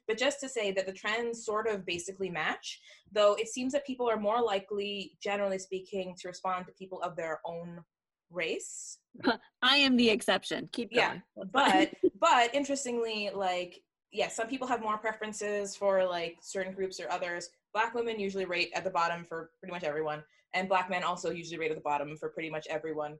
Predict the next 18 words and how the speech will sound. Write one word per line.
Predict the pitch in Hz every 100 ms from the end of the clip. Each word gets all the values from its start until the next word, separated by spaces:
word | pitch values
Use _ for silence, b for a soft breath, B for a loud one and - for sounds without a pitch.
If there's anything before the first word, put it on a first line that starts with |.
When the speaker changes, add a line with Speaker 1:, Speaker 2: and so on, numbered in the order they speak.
| _ 156
Speaker 1:
attractions. | 156 156 151 131 143 -
It's, | 196 - -
it's | 202 196 - - -
still | 185 156
a, | 139 -
it's | 180
a | 160
bummer. | 139 135 - -
It's, | 160 - - - - _ _ _ _ -
these | 254 247
statistics, | 247 214 202 180 180
I'm | 185
like, | 175 175
"Oh | 190 175 156
man, | 160 160 151
who | 220 247
did | 226
this? | - - - -